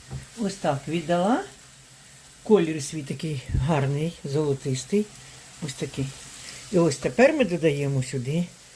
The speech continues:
Не дивуйтесь, я вже показувала декілька разів, як я роблю. Я додаю макаронні вироби. Якщо це дрібненька така вермишелька-павутинка,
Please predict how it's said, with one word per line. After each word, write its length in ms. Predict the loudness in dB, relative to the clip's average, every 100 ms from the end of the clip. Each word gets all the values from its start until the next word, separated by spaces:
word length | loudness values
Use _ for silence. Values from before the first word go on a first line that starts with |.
| -20 -8
Не 180 | -4 -2
дивуйтесь, 640 | 0 2 4 2 2 0
я 100 | 0
вже 160 | 0 -2
показувала 600 | -8 -2 0 4 6 6
декілька 420 | 4 2 2 4
разів, 320 | 4 4 4
як 180 | 4 2
я 80 | 2
роблю. 280 | 4 4 2 -2 -20 -8
Я 260 | 0 2 2
додаю 500 | 0 -4 -4 -6 -8 -12 -20 -10
макаронні 540 | -6 -4 -2 0 2 2
вироби. 440 | 2 0 0 -4 -6 -12 -14 -16 -4
Якщо 300 | -4 -2 -4
це 140 | -4
дрібненька 540 | -4 -4 -2 -4 -2 -6
така 260 | -4 -2
вермишелька-павутинка, 1300 | 0 0 -2 0 -2 -2 -4 -4 -2 2 2 2 -4